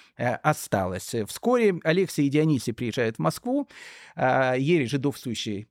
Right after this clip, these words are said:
приходят туда, и, э, многие священники,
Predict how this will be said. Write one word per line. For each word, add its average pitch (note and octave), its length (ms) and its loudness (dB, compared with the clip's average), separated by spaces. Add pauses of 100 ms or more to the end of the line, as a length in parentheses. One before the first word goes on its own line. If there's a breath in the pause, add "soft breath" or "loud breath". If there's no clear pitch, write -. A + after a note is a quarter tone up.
приходят B2 440 -4
туда, G#3 420 2 (420 loud breath)
и, G#3 420 0 (220 loud breath)
э, D3+ 320 4
многие F3+ 340 4
священники, A3 840 0